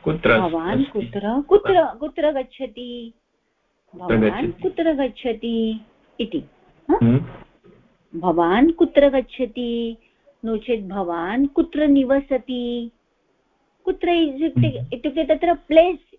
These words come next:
Speaker 2: इति दर्शयति खलु, स्थानं दर्शयति, कुत्र अस्ति? ह? अ, वा-, पक्-, अ, वानराः कुत्र सन्ति?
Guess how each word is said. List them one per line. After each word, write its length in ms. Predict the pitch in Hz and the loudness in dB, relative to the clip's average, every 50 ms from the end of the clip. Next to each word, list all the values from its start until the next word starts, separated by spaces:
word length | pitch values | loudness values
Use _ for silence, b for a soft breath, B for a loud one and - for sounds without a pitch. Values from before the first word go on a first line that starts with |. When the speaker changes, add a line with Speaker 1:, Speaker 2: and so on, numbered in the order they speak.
| _ - | _ -20
Speaker 2:
इति 180 | 262 247 302 | -16 -14 -10
दर्शयति 540 | 240 262 262 247 - - 269 247 233 - 247 | -10 -10 -10 -10 -10 -10 -10 -10 -10 -12 -16
खलु, 260 | - 240 233 254 370 | -16 -12 -12 -10 -10
स्थानं 1200 | 508 - _ _ _ _ _ _ _ _ _ _ _ _ - 247 240 254 294 330 359 392 392 392 359 | -12 -14 _ _ _ _ _ _ _ _ _ _ _ _ -14 -10 -8 -6 -4 -4 -2 -2 -2 -2 -2
दर्शयति, 680 | 330 330 302 277 - 311 294 294 285 285 - 269 262 262 - _ _ _ _ _ _ _ _ _ _ - | -2 -4 -4 -6 -8 -8 -8 -8 -8 -8 -8 -10 -10 -10 -12 _ _ _ _ _ _ _ _ _ _ -4
कुत्र 280 | 330 320 - - 311 294 | -4 -4 -2 2 2 2
अस्ति? 800 | 294 - 262 247 - _ _ 269 262 254 247 247 240 240 226 - _ _ _ _ _ _ _ _ _ _ _ _ _ _ 320 | 4 4 0 -2 -4 _ _ -4 -2 -2 -2 -2 -4 -6 -10 -14 _ _ _ _ _ _ _ _ _ _ _ _ _ _ -2
ह? 160 | 392 403 320 b b b b b b b _ | -2 -2 -4 b b b b b b b _
अ, 140 | - 202 196 | -2 0 2
वा-, 380 | 190 190 190 202 175 - 190 190 - - | 2 2 2 0 0 0 -2 -4 0 0
पक्-, 280 | 214 202 - _ - | 0 0 0 _ -8
अ, 140 | 185 196 190 190 190 190 - _ _ - | -4 -4 -2 -2 -4 -6 -8 _ _ 0
वानराः 1040 | 202 220 208 196 202 208 220 220 214 196 175 160 165 170 180 175 190 220 269 359 415 403 - _ _ _ _ _ _ _ _ | 2 4 4 4 4 4 2 2 2 2 0 -2 -4 -6 -4 -2 0 0 2 0 0 -2 -8 _ _ _ _ _ _ _ _
कुत्र 380 | - 311 - - 320 320 311 302 | 2 2 2 4 6 6 6 6
सन्ति? 720 | 311 330 294 277 269 262 - 277 269 262 262 254 254 247 | 4 0 -2 -2 -2 -4 -4 -4 -4 -4 -4 -4 -6 -10